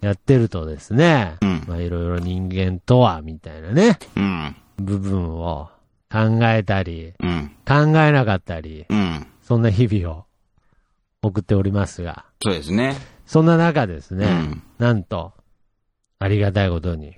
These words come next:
Speaker 2: うん。
Speaker 1: またお便りが来ております。
Speaker 2: おー、続々と。
Speaker 1: 続々とと言っていいんじゃないでしょうか。
Speaker 2: おーほーほー。
Speaker 1: はい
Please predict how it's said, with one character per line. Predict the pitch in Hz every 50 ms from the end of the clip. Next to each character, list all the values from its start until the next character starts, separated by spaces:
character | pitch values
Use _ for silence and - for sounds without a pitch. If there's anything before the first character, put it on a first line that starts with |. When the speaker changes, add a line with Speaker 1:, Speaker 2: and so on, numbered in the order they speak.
| _ _ -
Speaker 2:
う | 101
ん。 | 98 85 71 65 _ _ _ _ _ _ _ _ _ _ _ _ _ _ _ -
Speaker 1:
ま | 104 104 104
た | 123 113 120
お | 123
便 | - 147 135 131 123
り | 117 104
が | 104 92
来 | - -
て | -
お | 104 90
り | 82 82
ま | 80 76 73 78
す。 | - - - - 98
Speaker 2:
お | 104 104 104 104 101 95
ー、 |
続 | 85 98 90 90 104
々 | 98 117 110 98 -
と。 | - - 95 76 69 - - -
Speaker 1:
続 | 113 107 123 123 - - 151 139
々 | 127 160 160 151 - - 170 -
と | - - 175 170
と | - - 160
言 | 143 135
っ |
て | 117 - _ 143
い | 135
い | 143
ん | 143
じ | 123 131
ゃ | 120
な | 117 117 113
い | 107
で | 107 98
し | 80 98
ょ | 101
う | 98 87
か。 | - 101 85 78 -
Speaker 2:
お |
ー | 73
ほ | 78 82 82
ー | 76
ほ | 78 80 80 73 78 82 85 82
ー。 | 82
Speaker 1:
は | 82
い | 82